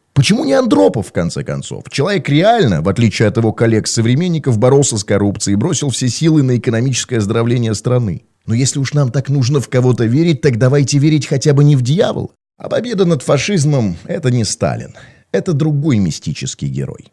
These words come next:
Русский народ. Может, стоит поверить в него? А Сталин? Сталин при всем, конечно же, фигура мощная, сильная, харизматичная, как, впрочем, любой маньяк.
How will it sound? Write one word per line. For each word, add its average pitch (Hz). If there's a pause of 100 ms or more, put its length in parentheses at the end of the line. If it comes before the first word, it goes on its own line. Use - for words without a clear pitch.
(120)
Русский 135
народ. - (460)
Может, 110
стоит 107
поверить 98
в -
него? 156 (1040)
А 104
Сталин? 120 (520)
Сталин -
при 147
всем, 180
конечно 147
же, 120
фигура 127
мощная, 117
сильная, 95
харизматичная, 110
как, -
впрочем, 123
любой 101
маньяк. 82